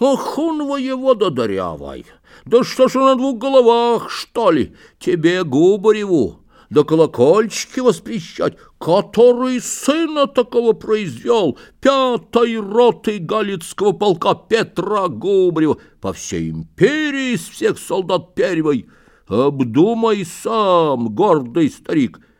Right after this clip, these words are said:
как исправника порешишь, так и будет». Хоть с места его долой, хоть в женский монастырь,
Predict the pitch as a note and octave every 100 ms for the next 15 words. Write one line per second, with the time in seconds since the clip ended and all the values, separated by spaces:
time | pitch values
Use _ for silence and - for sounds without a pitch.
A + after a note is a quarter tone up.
0 | _ - - D#3+ B2 - A2+ G#2+ - -
1 | B2 A2 G2+ G2+ G2+ G#2+ G#2 A#2+ B2+ E3+
2 | G3+ E3 B3 C#4 - - - _ - B2+
3 | F2+ E2+ F2 E2 - _ _ - E3 D#3
4 | - - - C3+ A2+ - - A2+ G#2 E2
5 | A#2+ B2+ G#2+ F2 - - F#3 A#2+ F2+ F2
6 | C#3 A2+ - C#3 C#3+ A#2+ - B2 G2